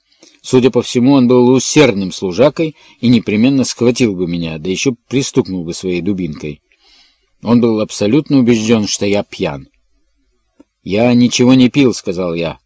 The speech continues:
предвосхищая его вопрос. «Ничего не пил со вчерашнего вечера».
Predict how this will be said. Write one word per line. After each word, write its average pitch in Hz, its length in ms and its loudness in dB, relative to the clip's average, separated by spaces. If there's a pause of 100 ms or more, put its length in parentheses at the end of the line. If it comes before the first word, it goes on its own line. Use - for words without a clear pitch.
предвосхищая 92 760 -4
его 90 200 -2
вопрос. 85 460 -8 (360)
«Ничего 127 320 0
не 151 140 2
пил 156 180 0
со 131 140 -2
вчерашнего 123 580 0
вечера». 87 480 -2